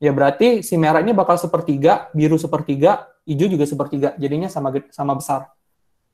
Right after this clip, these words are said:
Kayak gitu ya. Kalau kita mau spesifikin, kita bisa pakai flex. Kayak gitu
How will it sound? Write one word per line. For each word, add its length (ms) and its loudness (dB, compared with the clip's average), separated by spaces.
Kayak 120 -8
gitu 80 -4
ya. 160 0
Kalau 80 2
kita 160 -2
mau 160 2
spesifikin, 560 0
kita 160 2
bisa 160 0
pakai 240 -4
flex. 400 -12
Kayak 240 0
gitu 100 -2